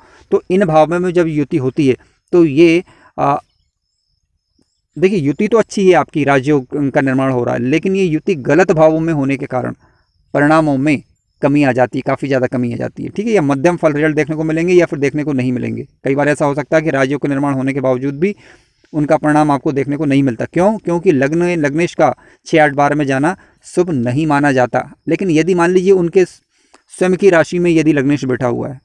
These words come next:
तब बात अलग हो जाएगी, तब आपको result देखने को मिलेंगे।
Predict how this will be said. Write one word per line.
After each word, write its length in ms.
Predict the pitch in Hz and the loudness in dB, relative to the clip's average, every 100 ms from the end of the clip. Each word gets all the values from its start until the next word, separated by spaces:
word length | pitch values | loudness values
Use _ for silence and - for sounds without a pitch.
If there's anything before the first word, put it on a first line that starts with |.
| _ _ _ _ _ _ - | _ _ _ _ _ _ -2
तब 100 | 180 | 0
बात 260 | 156 170 - - | 2 2 0 -2
अलग 200 | 165 160 | 2 2
हो 120 | 123 | 0
जाएगी, 360 | 117 127 120 - _ _ - | -4 -8 -10 -14 _ _ -2
तब 160 | 165 147 | 0 2
आपको 280 | - 165 | 0 -2
result 280 | 139 135 147 | 0 -2 -2
देखने 240 | 131 143 139 | -4 -4 -6
को 100 | 135 | -4
मिलेंगे। 420 | 143 139 175 | -2 -2 -2